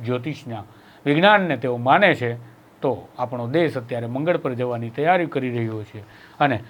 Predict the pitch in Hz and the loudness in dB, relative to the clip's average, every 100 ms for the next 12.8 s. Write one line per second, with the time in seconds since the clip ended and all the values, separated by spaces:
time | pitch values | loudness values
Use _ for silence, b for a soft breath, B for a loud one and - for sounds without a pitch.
0 | B 135 151 127 117 113 123 139 139 135 | B 2 4 4 4 0 0 0 0 -2
1 | 127 110 113 - _ 143 147 156 139 131 | -2 -6 -6 -12 _ -2 2 2 2 0
2 | 135 127 120 151 147 135 123 120 110 117 | -2 -2 4 6 6 2 0 -4 -6 -10
3 | 120 120 120 117 120 123 147 135 110 104 | -8 -8 -6 -8 -6 0 0 0 -4 -10
4 | B B B 147 151 143 135 139 117 127 | B B B 0 4 2 4 0 -2 0
5 | 139 127 131 127 135 117 123 123 127 123 | 0 0 -2 -4 -4 -6 -8 -6 -6 -2
6 | 156 185 117 104 101 b b 147 143 139 | 4 4 4 -4 -10 b b 2 4 4
7 | 139 147 127 135 131 131 123 110 B B | 0 -4 -2 -2 -2 -2 -4 -8 B B
8 | - 165 151 147 117 123 127 131 120 131 | -2 0 2 -2 -2 -2 4 4 4 0
9 | 170 165 131 123 120 120 139 131 117 110 | 0 2 0 0 -2 2 4 2 -2 -8
10 | - b b b b b _ _ _ - | -10 b b b b b _ _ _ -20
11 | - 135 139 170 175 165 160 160 143 143 | -4 2 6 8 10 8 6 4 6 2
12 | 139 123 117 135 120 143 143 151 | 2 -4 -2 -4 0 -2 -2 -4